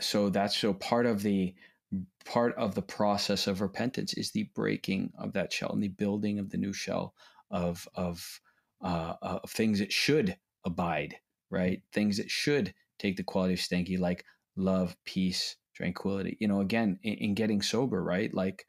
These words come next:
um, you talk about that transformation of mind, and, you know, guys who have been in sobriety a while, they'll talk about serenity. And, and speaking of serenity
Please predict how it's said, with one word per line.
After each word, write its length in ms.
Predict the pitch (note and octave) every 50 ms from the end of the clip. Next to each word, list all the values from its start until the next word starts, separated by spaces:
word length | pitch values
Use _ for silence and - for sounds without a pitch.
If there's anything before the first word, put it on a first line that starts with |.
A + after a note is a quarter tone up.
| - - - - - - - _ -
um, 380 | A2+ G#2 G2 G2 F#2+ F#2+ F#2+ F#2 -
you 100 | - G#2+
talk 300 | G2 - A2 G#2+ G#2 -
about 340 | G#2 F#2 G2 F#2+ F#2 F#2 -
that 200 | F#2+ F2 E2+ - - _
transformation 800 | - - - A2 G#2 G#2 - - A2 G2+ G2+ F#2+ F2+ - - G2
of 40 | F#2
mind, 300 | F#2 F#2+ G2+ G#2 G#2 G2+
and, 160 | F#2+ F#2 - - - - - - -
you 80 | - C3
know, 140 | A#2+ G#2+ -
guys 320 | - C3+ C3 D3+ E3+ E3 -
who 100 | C#3+ B2+
have 140 | B2 A2
been 160 | G#2 A#2 A2+ A#2+
in 80 | A2+
sobriety 460 | G#2+ - A2+ F#2+ A2+ G#2+ G#2 G#2+ G#2+
a 80 | G2+ F#2+
while, 240 | F#2+ A2 B2 A#2+ G2
they'll 120 | F2 F2+
talk 300 | - - - G2+ F#2 -
about 240 | F#2 F2+ E2+ D2+ -
serenity. 600 | - - - G2+ F#2 F#2+ F#2+ F#2+ F#2 E2+ E2+ - -
And, 180 | G#2+ A#2 A2+ -
and 180 | - C3 A#2+ -
speaking 380 | - - - A#3 - - D3
of 100 | B2+ G#2
serenity 880 | - - - - G#2+ G2 F2+ F#2 F#2+ G2+ G#2+ G#2+ G2 F#2+ D#2+ - -